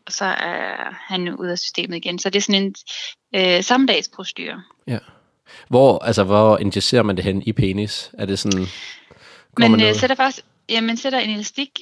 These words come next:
Speaker 1: øh, ved roden af penis, og så sprøjtede vi det ind i svulmlægerne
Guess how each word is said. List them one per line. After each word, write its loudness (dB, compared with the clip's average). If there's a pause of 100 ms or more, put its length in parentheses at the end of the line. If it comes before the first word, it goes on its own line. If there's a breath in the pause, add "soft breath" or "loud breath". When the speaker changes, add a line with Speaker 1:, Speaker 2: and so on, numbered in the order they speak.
Speaker 1:
øh, -4 (300)
ved -2
roden 2
af -6
penis, -2
og -8
så -4
sprøjtede 0
vi -4
det -6
ind -4
i -6
svulmlægerne -2